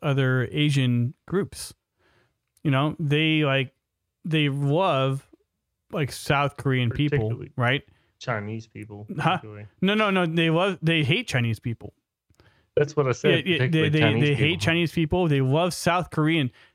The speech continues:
Speaker 1: Now, the South Korean people is, like, adored by the Taiwanese people.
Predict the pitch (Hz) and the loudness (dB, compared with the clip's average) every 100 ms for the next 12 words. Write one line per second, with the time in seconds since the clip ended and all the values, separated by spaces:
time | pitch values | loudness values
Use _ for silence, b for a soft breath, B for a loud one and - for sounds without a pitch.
0 | b 151 143 143 127 160 180 - 170 196 | b 0 2 2 0 0 0 0 0 0
1 | 214 208 220 202 151 131 127 _ _ _ | -2 -2 0 0 0 0 -2 _ _ _
2 | - 147 123 - 147 156 131 117 101 - | -4 -4 -2 0 0 2 0 -4 -10 -14
3 | - 120 120 120 127 117 113 113 - 117 | -2 0 0 0 0 2 2 0 -2 -6
4 | - 127 | -6 -10